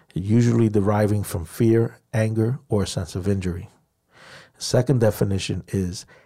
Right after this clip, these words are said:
extreme dislike or disgust. Hmm, wow. That's pretty strong.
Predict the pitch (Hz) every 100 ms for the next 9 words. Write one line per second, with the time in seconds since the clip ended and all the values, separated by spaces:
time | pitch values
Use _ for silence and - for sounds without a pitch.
0 | _ - 101 - - - 127 139 139 127
1 | - 104 113 117 - _ - 95 95 -
2 | - 101 - - - - _ _ _ _
3 | _ 127 127 101 82 _ _ _ _ -
4 | 73 - - _ _ _ _ - _ _
5 | - 90 104 - - - 95 - - 104
6 | 85 -